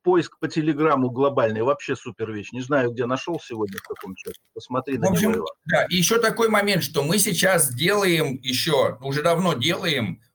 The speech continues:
Speaker 2: э, бота-экскурсовода, чтобы был такой бот, который поможет, грубо говоря, нам всем. То есть приходит новый человек и скоро спрашивает: «А где мне стейкать? А, э, какой мне кошелек установить?»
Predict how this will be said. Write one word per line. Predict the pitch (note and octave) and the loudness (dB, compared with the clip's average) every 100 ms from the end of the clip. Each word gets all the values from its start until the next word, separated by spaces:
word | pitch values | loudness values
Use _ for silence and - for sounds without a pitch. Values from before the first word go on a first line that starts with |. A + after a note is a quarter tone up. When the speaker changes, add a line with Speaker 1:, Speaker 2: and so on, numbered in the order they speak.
| A#2 | -2
Speaker 2:
э, | A#2+ B2 A#2 F#2 - | 2 4 2 0 -6
бота-экскурсовода, | G#2+ E3+ G3+ F3 D3+ - C#3+ C3+ C#3 C#3 D#3 C#3+ A2 E2 - _ _ | -4 -2 0 0 0 -4 -4 -2 0 0 0 0 0 -4 -8 _ _
чтобы | - - C#3 C#3+ | -14 -6 -4 -4
был | C#3+ G3+ | -2 0
такой | - - E3+ | 0 0 -2
бот, | C#3 E3 B3 - | -2 0 0 0
который | D3 - G3 F#3 | -2 0 0 0
поможет, | C#3+ C#3 E3+ D#3+ D3 A2+ | 0 0 0 -2 -4 -6
грубо | C3 F3 D3+ | -6 -4 -6
говоря, | B2+ B2+ C3+ F3+ F3+ - - | -2 0 2 2 0 -4 -4
нам | C#3 D#3 | -2 0
всем. | D#3 - C#3+ A2 D#2+ _ _ _ | -2 -4 0 -2 -4 _ _ _
То | B2 | -8
есть | B2+ | -8
приходит | C3+ C#3 F#3 F#3+ - | -8 -6 0 0 0
новый | F#3 E3 D#3+ | 0 0 -2
человек | E3 E3 E3 E3 F3 - | 0 2 2 0 -2 -6
и | |
скоро | A#2 - D#3 D#3 - | -14 -2 0 2 0
спрашивает: | - E3+ D#3 - B2 F#2 - _ - | -2 0 0 0 -6 -8 -10 _ -8
«А | |
где | A#2 D3+ G#3 | -4 -2 0
мне | F#3+ | 0
стейкать? | D3 - D#3+ D#3 C#3 C#3+ C3+ A#2+ A2 - | -2 -2 0 2 0 0 0 -2 -10 -2
А, | B2+ C3 B2+ A#2+ G#2+ | 2 4 4 4 2
э, | G#2+ A2+ A#2 | -4 -6 -4
какой | A2+ B2+ E3+ E3 | -2 -2 0 0
мне | D#3 C3+ - | -2 -4 -6
кошелек | C#3+ C#3 C#3+ D#3 C3 | -6 -4 0 0 0
установить?» | B2 - B2+ A#2 A#2 - | -6 -8 -4 -2 -2 -8